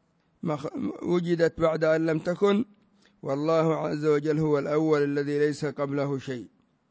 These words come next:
وهنا كلام الشيخ الاس-، ونعم هنا فائدة أيضًا أن التسلسل في المؤثرين لا المؤثرين،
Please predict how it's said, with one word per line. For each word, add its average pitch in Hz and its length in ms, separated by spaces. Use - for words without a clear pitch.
وهنا 151 280
كلام 151 380
الشيخ 143 240
الاس-، 135 380
ونعم 156 640
هنا 151 240
فائدة 151 440
أيضًا 175 360
أن 160 220
التسلسل 175 840
في 175 400
المؤثرين 160 1200
لا 160 80
المؤثرين، 147 920